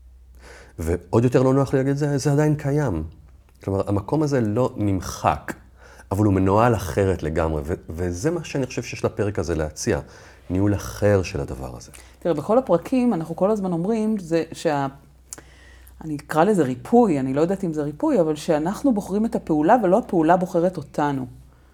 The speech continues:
Speaker 1: נכון.
Speaker 2: איך זה בא לידי ביטוי עם האגו?
Speaker 1: אוקיי, מעולה.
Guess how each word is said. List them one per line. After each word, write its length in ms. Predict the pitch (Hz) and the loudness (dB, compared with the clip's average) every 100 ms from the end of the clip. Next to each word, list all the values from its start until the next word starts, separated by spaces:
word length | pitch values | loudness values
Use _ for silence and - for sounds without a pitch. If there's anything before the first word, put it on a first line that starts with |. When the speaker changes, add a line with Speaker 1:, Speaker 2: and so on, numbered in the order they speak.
| _ _ _ - | _ _ _ -10
Speaker 1:
נכון. 460 | 78 - - 76 160 | -10 -10 -8 0 4
Speaker 2:
איך 160 | 208 | 4
זה 100 | 247 | 4
בא 140 | 208 202 | 4 4
לידי 260 | 190 175 | 4 2
ביטוי 500 | 175 180 - 180 185 - | 0 -2 0 0 0 -2
עם 180 | 170 160 160 - - - | 0 0 0 -4 -16 2
האגו? 300 | 214 220 147 120 - - - | 4 4 2 -4 -10 -20 -8
Speaker 1:
אוקיי, 420 | 82 - - 62 62 | -8 -8 -12 -10 -8
מעולה. 300 | 67 71 | -6 -6